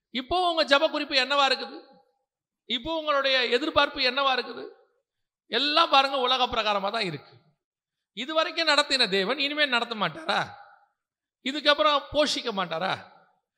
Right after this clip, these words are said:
அவர் செய்வார். ஏற்ற காலம் வரும்போது என்னென்ன தரணுமோ எல்லாம் தருவார். குழந்தையா இருக்கும்போது சின்ன ட்ரெஸ் வாங்கி கொடுத்த ஆண்டவர் நம்ம பெரியவங்களாகும் போது பெரிய ட்ரெஸ் வாங்கி கொடுத்துருக்கிறாரே. "நான் உனக்கு சின்ன வயசுலயே குழந்தை ட்ரெஸ் வாங்கி கொடுத்துட்டேன்,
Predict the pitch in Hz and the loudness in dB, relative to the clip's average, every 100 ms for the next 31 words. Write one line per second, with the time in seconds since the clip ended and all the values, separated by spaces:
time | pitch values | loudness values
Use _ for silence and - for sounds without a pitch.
0 | _ - 269 302 - 339 330 254 170 - | _ -4 0 0 0 0 2 0 -2 -2
1 | 196 269 269 - 254 269 247 254 254 247 | 4 4 2 -2 -2 -2 -4 -4 -4 -6
2 | 330 247 269 262 254 - 247 247 294 277 | -4 -4 -4 -4 -2 0 0 -4 -2 0
3 | 285 320 311 202 143 113 - _ _ _ | 0 0 -2 -6 -6 -12 -16 _ _ _
4 | _ _ _ _ - 214 262 285 277 262 | _ _ _ _ -2 0 4 4 4 2
5 | 269 285 208 - - _ _ _ _ - | -4 -4 -4 -10 -16 _ _ _ _ -10
6 | 254 285 254 262 294 247 262 254 233 240 | -4 -2 0 -2 0 -2 -2 -6 0 2
7 | 269 285 302 - - _ - 247 254 277 | 4 4 2 -4 -18 _ -6 -2 2 4
8 | 330 339 320 302 320 320 294 320 294 240 | 2 2 2 2 0 0 2 2 0 2
9 | 254 285 269 220 214 185 160 208 233 143 | 0 0 -6 -8 -6 0 2 2 0 -4
10 | - _ _ _ _ - 220 269 269 247 | -12 _ _ _ _ 0 6 6 6 -2
11 | - 277 302 294 214 294 285 262 277 247 | -4 -2 0 -2 -2 -2 -2 0 0 0
12 | 208 240 269 247 247 254 214 | -2 -2 -2 -8 -2 2 2